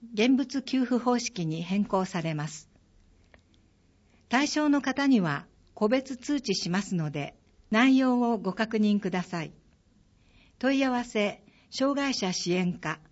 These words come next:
電話、七一五零の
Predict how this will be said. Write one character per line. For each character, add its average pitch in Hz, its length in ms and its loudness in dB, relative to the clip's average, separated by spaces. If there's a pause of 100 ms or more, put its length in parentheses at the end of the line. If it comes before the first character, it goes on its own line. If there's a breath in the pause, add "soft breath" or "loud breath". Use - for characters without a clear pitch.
(400)
電 190 300 2
話、 180 180 -2 (440 soft breath)
七 247 320 4
一 254 320 0
五 226 300 2
零 220 260 0
の 147 280 -4